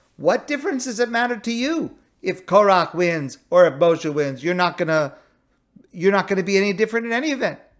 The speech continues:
On answered her and said, "I swore an oath to Korach and his other followers that I would join their group.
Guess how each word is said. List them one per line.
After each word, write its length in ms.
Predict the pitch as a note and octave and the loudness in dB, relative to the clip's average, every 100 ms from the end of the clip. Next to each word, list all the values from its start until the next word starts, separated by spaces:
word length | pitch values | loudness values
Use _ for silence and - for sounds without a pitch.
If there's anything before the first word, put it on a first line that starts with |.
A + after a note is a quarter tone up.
| _ _ _ _ _ _ _ _ _ _ _ _ - _ _ _ _ _ _ | _ _ _ _ _ _ _ _ _ _ _ _ -20 _ _ _ _ _ _
On 320 | D#3+ F3 F3+ F3+ | 0 0 0 -2
answered 600 | E3+ G#3+ C4 - D3 B2 | -4 -2 -2 -4 -6 -6
her 260 | A2+ G#2+ | -8 -6
and 180 | - B2+ | -6 -6
said, 460 | - F#3+ D#3+ C3 - _ - - _ | -4 -2 -2 -4 -10 _ -20 -20 _
"I 140 | D3 C#3+ | -12 -12
swore 540 | - - F#3 G#3+ G#3 | -12 -14 -8 -6 -6
an 120 | G3 - | -8 -8
oath 500 | A3 A#3+ - _ _ _ _ _ _ _ _ _ _ _ _ _ _ _ - | -6 -8 -10 _ _ _ _ _ _ _ _ _ _ _ _ _ _ _ -12
to 100 | D#3+ | -10
Korach 720 | - G3+ G#3+ F#3+ E3+ - - _ _ _ | -4 0 2 0 -2 -6 -18 _ _ _
and 220 | D#3+ D#3+ | -6 -6
his 280 | D3+ F3+ F3+ - | -6 -4 -4 -4
other 220 | F3 F#3 | -4 -4
followers 840 | - G#3+ C#4+ F3+ C3 C3 D3 - _ _ _ _ | -4 -4 -2 -2 -2 -4 -6 -14 _ _ _ _
that 120 | D3+ | -4
I 100 | D#3+ | -2
would 180 | E3 F3 | 0 -2
join 320 | B2+ D3+ E3+ E3+ | -4 -6 -4 -4
their 140 | F3+ | -4
group. 500 | D#3 A3+ F#4+ - | -4 -4 -4 -6